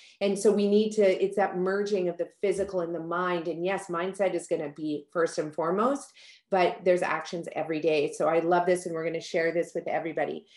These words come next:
Where I do wanna come back to, just to bring people in, because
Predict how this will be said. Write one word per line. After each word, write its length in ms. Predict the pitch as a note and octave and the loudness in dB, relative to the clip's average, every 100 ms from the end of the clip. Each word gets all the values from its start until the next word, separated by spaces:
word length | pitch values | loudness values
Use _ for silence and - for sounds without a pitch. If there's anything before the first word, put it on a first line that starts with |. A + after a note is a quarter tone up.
| - _ _ _ _ | -20 _ _ _ _
Where 600 | - F3 G#3 A#3 D4+ - | -12 2 6 6 6 4
I 80 | B3+ | 0
do 380 | G#3+ - G#3+ A#3+ | 0 -2 0 2
wanna 240 | A#3+ G#3+ | 2 0
come 140 | G#3 F#3 | -2 -4
back 260 | E3+ - | -4 -6
to, 140 | - C#3+ - _ _ _ _ _ - - - | -10 -10 -12 _ _ _ _ _ -20 -20 -10
just 400 | F3+ G#3+ A#3+ - | 2 4 4 2
to 100 | C4+ | 2
bring 300 | B3 A3 G#3 | 4 2 2
people 340 | - G3+ G#3 | -6 -4 -2
in, 440 | F#3+ F#3 F3 D#3 E3 | -2 -2 -2 -6 -8
because 500 | F#3+ F3+ F3+ E3+ E3 | -8 -4 2 4 2